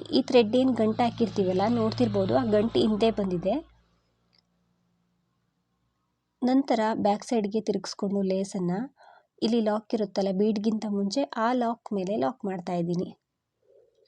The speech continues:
ಲಾಕ್ ಮಾಡ್ಕೊಂಡು ಪಕ್ಕದಲ್ಲಿ ತ್ರೀ ಚೈನ್ ಇದೆ. So ತ್ರೀ ಚೈನ್ ಇರೋ ಕಡೆ ತ್ರೀ ಚೈನ್‌ನ ಹಾಕಿ ಲಾಕ್ ಮಾಡ್ಬೇಕು.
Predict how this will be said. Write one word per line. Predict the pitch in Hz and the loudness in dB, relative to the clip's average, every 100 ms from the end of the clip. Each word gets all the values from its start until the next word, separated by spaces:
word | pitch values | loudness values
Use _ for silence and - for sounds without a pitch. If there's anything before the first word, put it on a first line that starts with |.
| _ | _
ಲಾಕ್ | 311 254 262 | -2 0 0
ಮಾಡ್ಕೊಂಡು | 262 226 233 214 | -4 -4 -4 -4
ಪಕ್ಕದಲ್ಲಿ | 214 208 - 233 214 202 | -4 -6 -4 0 2 2
ತ್ರೀ | 202 208 | 2 0
ಚೈನ್ | 202 214 202 | 0 -2 -2
ಇದೆ. | 190 175 233 | -2 -2 -4
So | 277 233 | -4 -4
ತ್ರೀ | 226 233 | 0 0
ಚೈನ್ | - 240 | 0 0
ಇರೋ | 226 208 | 0 -2
ಕಡೆ | 208 220 | -2 -2
ತ್ರೀ | 285 - 220 | -2 0 0
ಚೈನ್‌ನ | - 220 208 | 0 -2 -2
ಹಾಕಿ | 196 214 - 269 | -4 -8 -6 -2
ಲಾಕ್ | 294 254 - | 0 0 -2
ಮಾಡ್ಬೇಕು. | 208 190 175 180 175 | -6 -6 -4 -8 -6